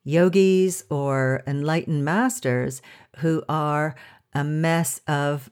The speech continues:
addictions and insecurities, right? So we need to clean up our act on many levels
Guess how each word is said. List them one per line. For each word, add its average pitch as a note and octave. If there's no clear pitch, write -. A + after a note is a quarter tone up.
addictions C#3+
and C#3+
insecurities, D3
right? F#3
So F3+
we F#3+
need A#3+
to E3
clean C#4
up F#3
our D3
act D3
on C#3+
many C#3
levels -